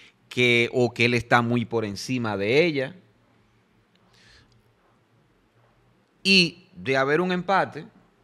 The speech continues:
que uno diría, bueno, pero se, si, si ella entra entonces en la puja, se puede ir por encima.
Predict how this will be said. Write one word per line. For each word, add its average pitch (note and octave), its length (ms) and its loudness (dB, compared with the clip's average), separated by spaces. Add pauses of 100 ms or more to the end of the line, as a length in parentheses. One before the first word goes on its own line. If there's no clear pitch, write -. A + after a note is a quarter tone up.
(340)
que A2+ 120 -4
uno C3+ 180 -2
diría, D3+ 280 4
bueno, B2+ 380 -4
pero F#2+ 220 -6 (540)
se, E2+ 340 -10
si, F#2 420 -14
si G2 320 -6
ella B2+ 380 2
entra C#3 240 0
entonces D3 480 0
en C#3+ 60 0
la C#3+ 180 2
puja, D3 380 0 (580)
se G2 240 -8
puede G#2+ 280 -2
ir G#2 120 -4
por G#2+ 160 -6
encima. C3 500 -10